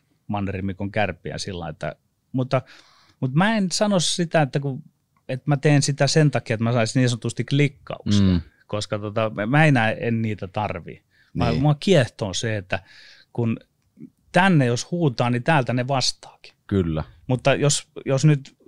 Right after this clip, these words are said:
Speaker 1: siksi, siksi tuntuu vähän jukureita hankalalle niin kuin löylyttää, koska mites niillä resursseilla. Mutta jo-, johonkin tämmöiseen se liittyy. Että,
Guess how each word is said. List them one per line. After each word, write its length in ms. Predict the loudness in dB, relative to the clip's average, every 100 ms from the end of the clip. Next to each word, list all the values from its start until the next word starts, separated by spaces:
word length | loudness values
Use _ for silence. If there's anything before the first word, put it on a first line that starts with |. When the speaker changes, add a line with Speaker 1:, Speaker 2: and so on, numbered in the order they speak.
| -8
Speaker 1:
siksi, 260 | -4 -2
siksi 220 | 0 -2 0
tuntuu 260 | 0 2
vähän 200 | 2 2
jukureita 580 | 2 2 0 0 -2 -6 -8 _ _ -12
hankalalle 600 | -6 -4 -2 -4 -4 -6
niin 120 | -10
kuin 120 | -8
löylyttää, 500 | -4 -4 -4 -10 -12
koska 260 | -10 -10 -6
mites 340 | -4 -2 0
niillä 260 | 0 0 -2
resursseilla. 720 | -6 -8 -10 -12 -12 -12 -14
Mutta 200 | -14 -8
jo-, 180 | -6 -4
johonkin 340 | -2 -2 -2 0
tämmöiseen 500 | 2 4 2 -2 -4
se 140 | -4
liittyy. 400 | -4 -4 -4 -4
Että, 220 | -4 -6